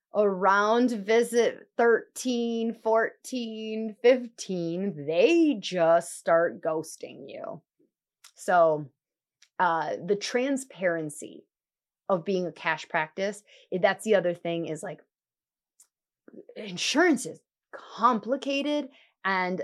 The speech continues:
they will honestly say, "Oh yeah, they have a hundred percent coverage." And then, like, you start submitting and they do not have a hundred percent coverage. And, like, then all of a sudden it's like, "Okay, I told you this was gonna be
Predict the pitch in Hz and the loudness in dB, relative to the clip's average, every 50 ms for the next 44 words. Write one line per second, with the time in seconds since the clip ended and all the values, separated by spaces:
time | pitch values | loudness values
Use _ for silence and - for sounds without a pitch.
0 | - - 165 196 208 220 214 208 202 185 180 165 - - - 214 226 226 233 226 | -8 -8 -2 0 0 0 0 0 2 2 2 2 0 0 0 0 0 0 0 -4
1 | 233 - 220 196 175 - - - 208 196 208 220 226 240 240 247 233 _ _ _ | -6 -8 -8 -10 -10 -10 -6 -4 -4 -2 -2 -2 0 -2 -2 -4 -6 _ _ _
2 | _ _ _ _ _ _ _ _ _ _ _ - 285 330 349 339 311 277 339 349 | _ _ _ _ _ _ _ _ _ _ _ 4 6 6 6 4 2 2 2 4
3 | 339 311 285 262 214 254 269 277 269 247 - - 262 254 254 247 240 - 247 226 | 4 4 2 2 2 2 2 4 2 0 -2 -4 -4 -4 -4 -6 -6 -6 -8 -8
4 | - - - 285 240 233 277 269 269 262 214 - - - 202 208 214 208 196 190 | -6 -4 -4 -4 -2 0 0 0 0 -2 -4 -8 -10 -8 -6 -6 -4 -4 -4 -6
5 | 185 185 185 175 160 160 156 151 147 - - 170 170 208 226 233 - - 254 240 | -6 -6 -8 -8 -8 -10 -10 -12 -14 -16 -16 -12 -10 -10 -8 -8 -6 -4 -6 -6
6 | 226 - - 214 202 185 190 208 226 233 233 233 240 240 233 233 _ _ _ _ | -6 -8 -10 -8 -8 -6 -6 -6 -6 -6 -6 -6 -6 -8 -8 -10 _ _ _ _
7 | _ _ - 170 175 175 208 247 196 185 175 156 151 151 151 156 180 202 247 285 | _ _ -12 -8 -4 -2 -2 -2 -2 -4 -6 -6 -6 -8 -6 0 2 4 4 4
8 | 262 - - 175 160 147 147 - - 165 165 165 156 156 - 160 156 - 160 156 | 2 -2 -6 -12 -12 -12 -14 -10 -10 -8 -8 -8 -10 -12 -14 -16 -14 -14 -16 -16
9 | 151 - - 170 165 151 160 156 156 156 156 151 165 - - 180 175 170 170 170 | -16 -14 -12 -10 -10 -10 -10 -12 -12 -12 -14 -16 -18 -16 -14 -12 -10 -10 -6 -6
10 | 160 156 156 156 156 _ _ _ _ _ _ _ _ _ _ _ _ _ _ - | -4 -4 -6 -8 -12 _ _ _ _ _ _ _ _ _ _ _ _ _ _ -12
11 | 202 190 190 240 247 247 254 254 247 220 233 - 247 226 220 208 190 196 - - | -10 -6 -4 -2 -2 0 0 -2 -2 -4 -6 -4 -4 -4 -4 -4 -8 -10 -12 -8
12 | - 185 180 175 - - 233 240 208 233 233 220 214 214 202 202 196 190 - 226 | -6 -6 -6 -6 -8 -8 -8 -8 -4 -2 0 0 2 0 0 -2 -6 -6 -6 -6
13 | 247 254 226 254 233 262 247 - 233 190 - 247 240 240 214 180 170 156 | -6 -4 -6 -6 -6 -6 -8 -10 -12 -10 -8 -6 -6 -6 -8 -10 -14 -16